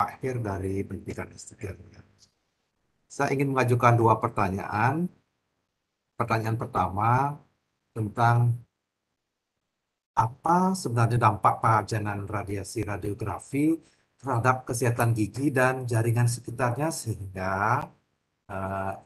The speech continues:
Dokter Gigi Pompiang Martini memilih, eh, penelitian ini untuk melindungi, eh, bagian lain dari, eh, sekitar gigi.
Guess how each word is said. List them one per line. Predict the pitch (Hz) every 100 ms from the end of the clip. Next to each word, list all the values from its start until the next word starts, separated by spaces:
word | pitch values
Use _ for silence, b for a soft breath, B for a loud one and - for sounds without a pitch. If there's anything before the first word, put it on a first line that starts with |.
| _
Dokter | - 110 - - 107
Gigi | 98 101 107 104 101 101 - _ _ _
Pompiang | 107 95 101 101 98
Martini | 95 - 95 110 120
memilih, | 120 104 107 104 107 - _ _ _ _ _ -
eh, |
penelitian | 120 107 95 110 98 95
ini | 101 113 120 123 113
untuk | - 120
melindungi, | 107 101 90 98 104 104 104
eh, | - - 98 95 95 92 -
bagian | 110 101 110 104 101
lain | 95 104 107
dari, | 101 95 101 98 - _ _ _ _ _
eh, | 104 98 95 95 92 95 _ _ _
sekitar | - 127 117 - 127 -
gigi. | 104 110